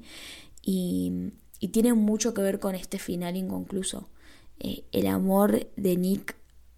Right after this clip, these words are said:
a Ilsa y el amor de Ilsa a Nick muere el día que ellos mismos lo hacen.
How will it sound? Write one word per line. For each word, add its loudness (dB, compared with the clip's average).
a -4
Ilsa 2
y 0
el -2
amor -4
de 2
Ilsa 0
a -8
Nick -6
muere 2
el 0
día 0
que -2
ellos -4
mismos -4
lo -4
hacen. -6